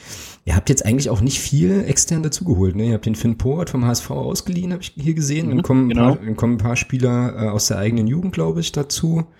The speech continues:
Speaker 1: Dann gibt es den Thomas Hagen, ich hoffe, ich spreche den richtig aus, genau, der kam
Speaker 2: Ja.
Speaker 1: von, von Stuttgart, und das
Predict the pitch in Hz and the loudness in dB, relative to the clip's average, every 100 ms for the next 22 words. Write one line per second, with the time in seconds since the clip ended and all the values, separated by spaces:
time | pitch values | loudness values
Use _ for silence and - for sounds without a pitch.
0 | - - - - - 110 110 - 117 - | -20 -20 -20 -12 -4 0 0 2 2 4
1 | 110 107 104 107 104 90 104 127 156 156 | 4 4 2 0 0 0 0 0 0 -2
2 | - - - - 110 113 - - 131 131 | -4 -8 -6 -4 -2 -2 -4 -6 -6 -4
3 | 98 101 110 104 107 226 269 180 - - | -2 0 0 0 0 2 2 -2 -6 -4
4 | - - - 151 151 - 170 185 185 - | -4 -6 0 0 0 0 0 0 -2 -6
5 | - 113 120 113 107 101 - - - | -6 -2 0 2 2 0 -2 -6 -8